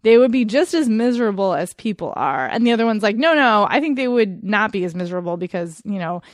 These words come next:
even if you gave them consciousness, like, dogs are just fundamentally different from humans."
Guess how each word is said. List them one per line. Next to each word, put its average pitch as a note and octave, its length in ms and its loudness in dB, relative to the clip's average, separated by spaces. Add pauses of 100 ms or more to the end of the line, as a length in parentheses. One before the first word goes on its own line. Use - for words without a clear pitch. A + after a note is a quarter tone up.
even D4+ 220 2
if C#4+ 100 0
you C#4 120 0
gave A3 220 2
them G#3 140 0
consciousness, A#3 840 -2 (340)
like, A3 140 0
dogs A3+ 320 4
are A3 80 0
just G#3 180 -8
fundamentally F#3+ 540 -4
different F3+ 320 -8
from - 140 -14
humans." - 340 -14